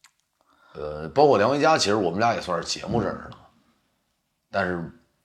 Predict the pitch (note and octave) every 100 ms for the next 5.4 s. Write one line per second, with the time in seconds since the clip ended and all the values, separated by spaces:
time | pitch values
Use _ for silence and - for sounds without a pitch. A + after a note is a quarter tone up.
0 | _ F2 F#2 A2+ B2 A#2 A#2 F2 F2 F#2
1 | G2 E2 E2+ F#2 F#2+ F2 E2+ E2+ D#2 D#2
2 | C#2+ E2+ F2 D2 D#2 D#2 D#2+ D2+ D2 D2
3 | - C#2 D2+ - _ _ _ _ _ _
4 | _ _ _ - G2 G2 G2 - - -
5 | G2+ - D#2 G#2